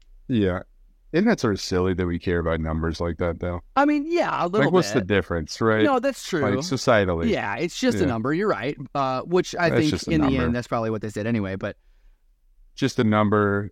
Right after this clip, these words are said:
Speaker 1: It's just a person.
Speaker 2: But it's a, it's a good,
Speaker 1: I mean,
Speaker 2: it's a good, uh, benchmark,
Speaker 1: what's the point
Speaker 2: you
Speaker 1: of
Speaker 2: know what I mean?
Speaker 1: life?
Speaker 2: Wait, oh, wow, here it is,
Speaker 1: Oh,
Speaker 2: man.
Speaker 1: okay, cool. Yeah.
Speaker 2: Yeah. <laughs> It's a good benchmark to hit.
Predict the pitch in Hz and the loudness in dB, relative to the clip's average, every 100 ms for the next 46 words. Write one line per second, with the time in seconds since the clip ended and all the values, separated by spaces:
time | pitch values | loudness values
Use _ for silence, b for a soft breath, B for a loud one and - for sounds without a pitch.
0 | - 98 - 104 - - 90 87 370 - | -8 -6 -2 -2 -2 -2 -2 0 2 2
1 | 87 370 294 302 202 233 226 214 208 196 | 0 0 -2 -2 -2 2 2 4 2 0
2 | 170 185 165 170 135 123 120 117 113 110 | -2 0 0 -2 -4 -4 -4 -6 -4 -4
3 | 113 - 120 127 117 110 90 95 - 92 | -6 -6 -2 0 2 0 2 0 2 2
4 | 85 80 76 78 156 123 110 104 127 165 | 2 2 0 0 -2 -2 -2 -2 -2 0
5 | 120 131 135 180 143 139 98 98 - 87 | -2 -2 0 0 4 4 4 2 0 -2
6 | - 110 104 107 101 101 165 - - - | -2 -4 -2 0 0 2 0 -4 -20 -20
7 | - _ _ - - - - 254 247 208 | -20 _ _ -20 -20 -20 -4 0 2 2
8 | 170 160 131 113 95 - 87 - | 2 2 0 -2 -6 -6 -10 -12